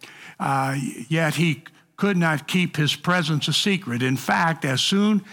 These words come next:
as she heard about him, a woman whose little daughter was possessed by an impure spirit, uh, came and fell at his feet.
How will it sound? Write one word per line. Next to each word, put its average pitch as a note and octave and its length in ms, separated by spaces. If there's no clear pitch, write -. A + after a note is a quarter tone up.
as C#3 300
she F#3+ 300
heard A3+ 440
about C3+ 400
him, C#3 380
a C#3 160
woman D3+ 560
whose C#3+ 280
little G#3 240
daughter E3 440
was D3 260
possessed D3+ 680
by C#3 480
an C3+ 280
impure G#3+ 680
spirit, - 680
uh, A#2 240
came E3 440
and B2+ 180
fell C#3 540
at C3+ 200
his C3+ 240
feet. A2+ 380